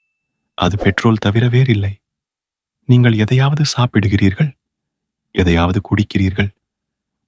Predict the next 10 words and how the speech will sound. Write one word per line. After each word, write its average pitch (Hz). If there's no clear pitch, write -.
அது 92
ஆற்றலை 101
உருவாக்குகிறது. 95
அது 92
உடலுக்கு 113
எரிபொருளை 101
கொடுக்கிறது. 98
சாப்பிடுவதையும் 110
குடிப்பதையும் 110
நிறுத்துங்கள், 110